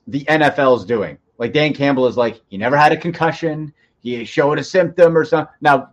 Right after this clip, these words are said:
believe me, I, it's the, when Dan Campbell talks <laughs> and how, how energetic, he's probably gotten a few headshots himself, you know, but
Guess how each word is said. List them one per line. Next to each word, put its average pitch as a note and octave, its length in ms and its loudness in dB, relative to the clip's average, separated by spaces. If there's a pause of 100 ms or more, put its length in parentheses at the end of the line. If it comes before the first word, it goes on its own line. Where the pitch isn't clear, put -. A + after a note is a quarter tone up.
(120)
believe D3 200 0
me, C3+ 100 4
I, B2 200 4
it's C3+ 280 -4
the, D3 240 -6 (120)
when C#3 160 0
Dan D#3 200 4
Campbell C#3+ 300 -2
talks C3 360 -2 (160)
<laughs> - 160 -20 (120)
and D3+ 120 2
how, D3 280 2 (400)
how E3 160 6
energetic, F3 460 2 (120)
he's G3+ 160 0
probably G3+ 260 6
gotten F3+ 220 4
a D#3+ 180 0
few F#3 160 -2
headshots F3 500 2
himself, C3+ 440 0
you D3 80 -2
know, C#3 160 0
but C#3 220 -2